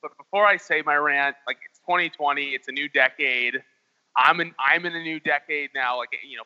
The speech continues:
personally. So it's like, I wanna be a better person.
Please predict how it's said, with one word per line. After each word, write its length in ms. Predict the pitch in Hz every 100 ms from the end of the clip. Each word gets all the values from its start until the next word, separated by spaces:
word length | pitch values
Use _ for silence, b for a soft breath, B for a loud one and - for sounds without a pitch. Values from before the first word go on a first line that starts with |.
| -
personally. 680 | 156 143 151 139 135 135 131 _ _ _ _ _ _ _
So 140 | 185 170
it's 200 | - 185
like, 280 | 175 165 - _ _ _ _ _ _ _ _ _ -
I 120 | 160
wanna 340 | 180 202 233 220
be 140 | 208
a 40 |
better 240 | 180 156 160
person. 640 | - 143 131 - 185 196